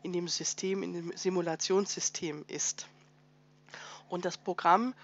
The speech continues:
nimmt sich dann die Werte zusammen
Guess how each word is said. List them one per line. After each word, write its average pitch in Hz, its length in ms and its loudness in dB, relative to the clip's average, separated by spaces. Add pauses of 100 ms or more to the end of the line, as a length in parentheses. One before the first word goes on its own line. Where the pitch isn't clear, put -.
(280)
nimmt 202 240 2
sich - 160 -6
dann 175 340 2 (480)
die 175 140 -12
Werte 170 360 6
zusammen 175 580 2